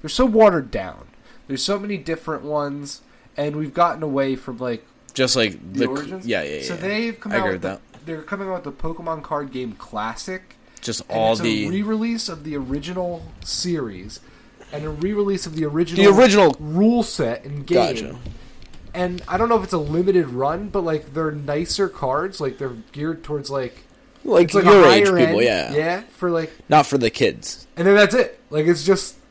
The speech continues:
Speaker 1: the classic game of cards and, like, not filled with, like,
Speaker 2: So only
Speaker 1: all
Speaker 2: the
Speaker 1: the old
Speaker 2: one fifty.
Speaker 1: trainers. All, it's all the old, and then that's it.
Speaker 2: No G X.
Speaker 1: Yeah, none of the weird stuff that comes after. None of the
Speaker 2: That'd
Speaker 1: none
Speaker 2: be
Speaker 1: of the,
Speaker 2: interesting.
Speaker 1: no dark types, no s-, no fairy types, no
Speaker 2: Just,
Speaker 1: steel types.
Speaker 2: just leaf.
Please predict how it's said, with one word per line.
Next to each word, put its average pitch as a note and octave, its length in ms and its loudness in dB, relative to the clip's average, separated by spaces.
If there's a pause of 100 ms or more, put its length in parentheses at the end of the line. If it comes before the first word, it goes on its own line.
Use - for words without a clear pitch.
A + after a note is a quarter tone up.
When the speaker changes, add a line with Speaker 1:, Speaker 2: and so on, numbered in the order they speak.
(100)
Speaker 1:
the D3 100 -4
classic E3+ 640 -2
game C3+ 360 -4
of B2 160 -14
cards C3+ 560 -2
and, C#3+ 240 -10
like, C#3 200 -6
not D3+ 460 -6 (100)
filled D#3+ 500 -4
with, C3+ 260 -8
like, A#2+ 420 -8
Speaker 2:
So A3+ 320 6
only A#3+ 320 8
Speaker 1:
all G3 60 8
Speaker 2:
the A3+ 80 10
Speaker 1:
the A3 60 10
old A3+ 140 10
Speaker 2:
one G#3+ 80 6
fifty. G3+ 580 6
Speaker 1:
trainers. B2 320 -8 (320)
All, D3 240 -12
it's E3+ 180 -10
all F#3 140 -2
the G3 100 2
old, F#3 320 -2
and E3 100 -8
then F#3+ 100 2
that's G3+ 180 2
it. - 200 0
Speaker 2:
No E3+ 200 8
G G3 240 6
X. - 600 4
Speaker 1:
Yeah, D3+ 180 -6 (360)
none E3 120 0
of F#3 40 0
the G3 80 8
weird F#3+ 540 4
stuff F3+ 420 -4
that F#3 140 -6
comes F#3 240 -4
after. E3+ 520 -6 (540)
None G3+ 200 4
of B3 80 2
the A#3 120 6
Speaker 2:
That'd D4 200 6
Speaker 1:
none G4+ 100 12
Speaker 2:
be C#4+ 60 8
Speaker 1:
of A#3 40 8
the, A3+ 60 10
Speaker 2:
interesting. D#3 560 2
Speaker 1:
no G3+ 160 8
dark F#3+ 380 2
types, G#3 420 -2
no F3+ 100 -2
s-, F3+ 300 -8
no E3+ 180 -2
fairy G3 420 0
types, G3 440 -2
no D#3+ 80 -6
Speaker 2:
Just, D3 160 2
Speaker 1:
steel G3+ 220 4
types. D3 340 2
Speaker 2:
just - 140 -8
leaf. F3 640 4